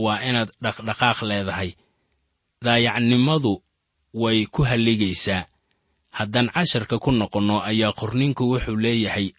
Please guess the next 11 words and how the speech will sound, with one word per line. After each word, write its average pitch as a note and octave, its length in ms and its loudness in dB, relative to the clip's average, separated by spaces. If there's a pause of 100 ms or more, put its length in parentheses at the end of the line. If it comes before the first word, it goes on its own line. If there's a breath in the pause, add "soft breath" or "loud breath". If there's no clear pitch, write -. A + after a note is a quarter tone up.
badbaadadan A2+ 840 0
weyn A#2+ 280 4
ee A2 180 -2
Rabbigu A2 520 -2 (720)
ama A2+ 480 2
Sayidku C3+ 580 0
uu A2 160 0
ka D3 160 -4
hadlay, G2+ 480 -2
ayaa G#2+ 300 0
qoruhu A#2+ 420 0